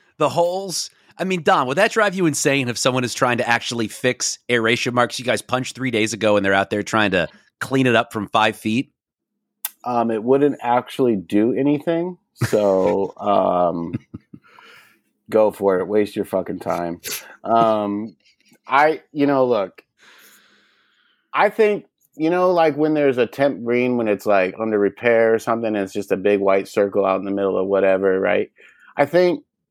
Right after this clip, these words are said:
Speaker 2: when greens are punched within, it's, like, within, you know, a few days of the pun-, of the aeration, um, maybe treat it that way,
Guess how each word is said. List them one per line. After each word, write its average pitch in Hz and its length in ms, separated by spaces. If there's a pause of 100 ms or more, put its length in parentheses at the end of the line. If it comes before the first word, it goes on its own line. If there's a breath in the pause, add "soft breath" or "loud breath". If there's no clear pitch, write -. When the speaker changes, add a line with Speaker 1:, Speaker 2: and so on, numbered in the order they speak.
(120)
Speaker 2:
when 135 240
greens 156 300
are 165 80
punched 127 640 (360)
within, 127 260
it's, 123 380
like, 98 220 (120)
within, 113 560 (220)
you - 100
know, 110 300 (420)
a 110 60
few 143 180
days 120 360
of 107 120
the 101 80
pun-, 113 340
of 107 200
the 101 80
aeration, 107 680 (540 soft breath)
um, 92 460 (420)
maybe 123 340
treat 139 260
it 131 140
that 107 260
way, 95 340